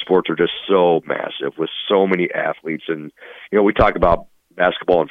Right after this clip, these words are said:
football. That doesn't even mention all the other sports that are going on right now that maybe don't get the attention. You're talking about thousands and thousands and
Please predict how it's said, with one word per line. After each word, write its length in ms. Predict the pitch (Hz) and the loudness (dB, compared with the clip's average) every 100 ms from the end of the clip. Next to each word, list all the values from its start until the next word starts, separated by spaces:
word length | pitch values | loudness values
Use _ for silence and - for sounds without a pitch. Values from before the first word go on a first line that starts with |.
| - | 0
football. 300 | 101 85 90 | 2 4 4
That 100 | 110 | 4
doesn't 180 | 107 87 | 0 0
even 160 | 80 | -2
mention 280 | 92 104 90 | 0 0 2
all 160 | 90 95 | 2 4
the 140 | 85 | 4
other 160 | 104 - | 2 0
sports 280 | - - - | -4 -8 -8
that 100 | - | -10
are 40 | - | -10
going 120 | - | -10
on 300 | - - - | -10 -14 -12
right 140 | - - | -10 -6
now 160 | 73 | -6
that 80 | 69 | -4
maybe 180 | 82 76 | -4 -2
don't 240 | 78 85 | 0 -2
get 140 | 82 - | -2 -10
the 80 | - | -12
attention. 260 | - 67 - | -12 -10 -6
You're 80 | 113 | -2
talking 240 | 98 85 | 0 0
about 200 | 85 78 - - | 0 -2 -2 0
thousands 440 | 90 90 80 73 | 2 2 0 -6
and 140 | 73 - | -10 -6
thousands 460 | 78 82 87 78 | 0 0 0 -6
and 100 | - | -14